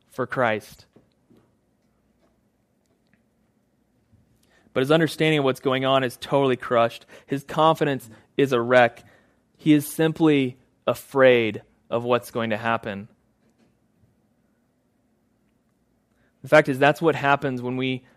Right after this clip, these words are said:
deny someone we're associated with. We deny other humans because we're afraid of other hu-,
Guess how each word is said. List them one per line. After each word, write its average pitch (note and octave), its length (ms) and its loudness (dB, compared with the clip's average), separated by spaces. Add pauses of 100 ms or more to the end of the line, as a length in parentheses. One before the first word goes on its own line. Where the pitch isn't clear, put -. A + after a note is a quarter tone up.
(140)
deny B2+ 420 2
someone B2+ 340 -6
we're A2+ 140 0
associated A#2 580 -4
with. G2 300 -10 (760)
We C#3 140 -2
deny D3+ 640 2 (160)
other C#3 280 4
humans A#2 680 -8 (460)
because C#3 720 0
we're C3 240 -2
afraid C3 720 0 (340)
of A#2+ 380 2 (560)
other E3 180 4
hu-, G#2+ 280 -12